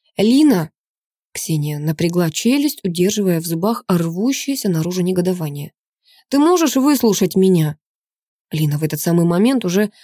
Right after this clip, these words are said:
полулежала на стуле, посылая Владу воздушный поцелуй. «Мне пора», сказала Ксюша, не выдержав и резко встав. Бесполезно было что-то говорить или объяснять Лине. «Эй, ты куда?» спохватилась подруга.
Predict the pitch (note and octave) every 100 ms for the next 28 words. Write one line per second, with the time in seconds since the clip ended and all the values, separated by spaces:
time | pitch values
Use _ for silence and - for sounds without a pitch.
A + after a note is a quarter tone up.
0 | - _ - C4+ C4+ B3+ A#3+ A3 G3+ G3+
1 | G3+ C4+ F4 F#4+ F3+ - E3 D#3+ D#3 G#3+
2 | A#3+ G#3 E3+ E3 - G3 - - D#3 D3
3 | D#3 _ _ _ _ _ _ _ - A#3
4 | B3+ A#3+ A3+ E3+ D#3 _ - - E3+ D#3
5 | D#3 - D4 - C#4+ A#3+ G3+ A3 D4+ C4
6 | B3 A#3 - C4+ D4+ G3 - - - E3
7 | - _ _ _ _ _ _ _ - D4
8 | - D4 D#4 D#4+ B3 G#3 G3+ F3+ E3+ -
9 | - F#3 F3 F3 G#3+ C4+ - D#3+ E3+ F3
10 | G3+ A3 E3+ D#3 F2 E3 - _ _ _
11 | _ - D#4+ G4+ B3+ - - F4+ D4 F#4
12 | C4 F3 F#3+ _ _ - - E3 E3 D#3+
13 | G#3+ A#3 - B3 A3 E3 -